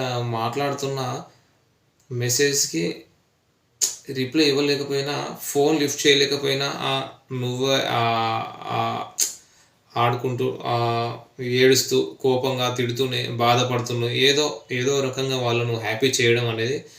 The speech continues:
వాళ్ళకి ఇది ఒక type of psycho and sadism mentality అన్నమాట. Very good. నిజం చెప్పాలంటే మీ పర్సన్ ఒక one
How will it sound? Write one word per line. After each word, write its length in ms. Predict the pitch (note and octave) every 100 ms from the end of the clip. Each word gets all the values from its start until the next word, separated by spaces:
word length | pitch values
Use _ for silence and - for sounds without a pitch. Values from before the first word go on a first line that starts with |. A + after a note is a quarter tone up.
| - _ -
వాళ్ళకి 340 | A#2 A#2+ A#2+
ఇది 260 | A#2+ A#2+ A2+
ఒక 140 | A2+
type 320 | A#2 A#2 A#2 A#2+
of 160 | C3 - A#2 A2+
psycho 400 | A2 - B2 C3
and 160 | C3+ B2+
sadism 460 | - A#2 B2 B2 A#2+
mentality 440 | A2 A2+ A2+ G#2+
అన్నమాట. 340 | G2+ G2 G2 - - _ _ _
Very 380 | B2 G#2+ G#2+ A#2
good. 180 | A2 - - - -
నిజం 320 | A#2+ C3 C#3
చెప్పాలంటే 480 | C3 C3+ C3+ C3 C3+
మీ 140 | C3
పర్సన్ 400 | B2 A2+ A2+ C3+
ఒక 140 | B2 B2+ A2+
one 200 | A#2 A#2